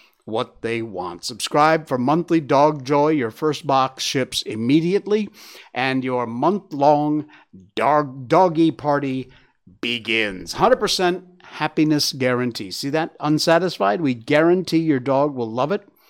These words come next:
or we will give you a full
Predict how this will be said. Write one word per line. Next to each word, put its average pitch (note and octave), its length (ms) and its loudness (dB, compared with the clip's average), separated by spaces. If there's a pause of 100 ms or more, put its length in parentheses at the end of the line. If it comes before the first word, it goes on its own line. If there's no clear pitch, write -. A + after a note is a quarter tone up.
(240)
or A2 140 -6
we B2+ 160 -4
will D3 140 -4
give B2 240 -8
you B2+ 260 -6 (320)
a F#2+ 180 -10
full C3 500 -10